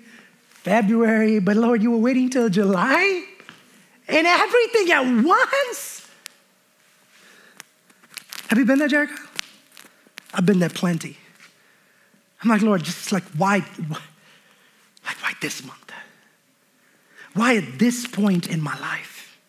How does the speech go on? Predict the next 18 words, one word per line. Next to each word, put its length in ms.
Like, 140
any 280
other 140
point 360
would 80
have 100
been, 140
I, 320
I 60
would 220
have 120
been 120
able 200
to 100
handle 300
it, 120
but 140
this, 240